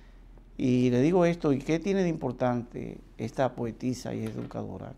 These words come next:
que fue la que escribió el canto a las madres? "Venid los moradores del campo a la ciudad". Es solamente se lo doy como título de, eh, de cultura, ¿no? Bien, vamos a seguir con el desarrollo del programa.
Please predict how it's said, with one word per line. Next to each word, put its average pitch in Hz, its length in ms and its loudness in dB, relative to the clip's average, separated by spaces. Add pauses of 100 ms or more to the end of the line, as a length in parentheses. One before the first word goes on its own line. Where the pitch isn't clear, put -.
(140)
que 113 160 -8
fue 127 160 -4
la 131 120 0
que 135 100 -4
escribió 117 480 -4 (880)
el 107 260 -4
canto 135 580 2 (220)
a - 120 -2
las 110 140 0
madres? 82 440 -10
"Venid 127 380 -4
los 139 140 -4
moradores 143 800 -4
del 98 160 -8
campo 165 320 -4
a 170 40 -4
la 180 120 -4
ciudad". 175 260 -4 (400)
Es 156 140 2
solamente 160 460 4
se 127 100 -4
lo 123 80 0
doy 123 160 2
como 120 240 -4
título 117 420 -6
de, 101 160 -8 (840)
eh, 104 260 -2
de 107 120 -4
cultura, 110 540 0
¿no? 120 160 -4 (580)
Bien, 196 380 4
vamos 165 260 4
a 170 60 4
seguir 147 380 4
con 131 200 4
el 120 100 2
desarrollo 120 500 2
del 123 100 2
programa. 170 460 2